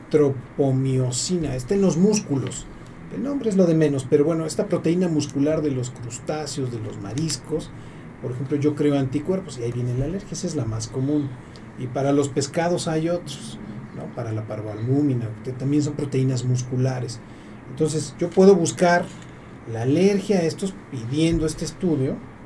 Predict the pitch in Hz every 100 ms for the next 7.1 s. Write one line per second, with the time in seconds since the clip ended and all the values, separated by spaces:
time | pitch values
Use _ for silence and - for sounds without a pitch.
0 | - - 123 120 113 113 120 135 156 175
1 | 123 - 135 175 - - 107 - 117 113
2 | 151 185 147 127 117 - - - 139 160
3 | 202 247 - 165 160 180 - - - -
4 | - 160 156 185 196 180 160 - 180 170
5 | 175 175 165 156 190 208 202 170 170 -
6 | 156 143 - 165 165 151 143 131 160 147
7 | 165